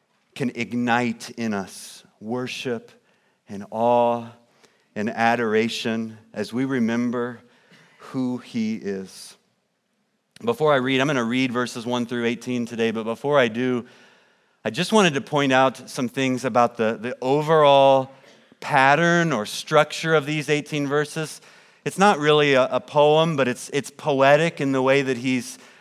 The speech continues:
written it and, and described things. You'll see at the very first verse and the very last verse, he says similar things.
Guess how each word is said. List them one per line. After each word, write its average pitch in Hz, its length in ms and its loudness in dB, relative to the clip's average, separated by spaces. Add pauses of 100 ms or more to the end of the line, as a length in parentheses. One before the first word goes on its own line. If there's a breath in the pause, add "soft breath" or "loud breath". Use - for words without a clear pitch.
written 147 400 -2
it 143 200 2
and, 107 280 -6
and 107 180 -8
described 135 680 0
things. 139 600 -6 (400 soft breath)
You'll 139 140 -4
see 190 180 0
at 160 100 0
the 143 60 -4
very 147 220 0
first - 560 -2
verse 160 320 -2
and 135 160 -2
the 135 40 -2
very 139 220 2
last 135 540 2
verse, 120 500 -4 (320 soft breath)
he 151 140 -6
says - 420 -2
similar 156 580 -2
things. 117 720 -6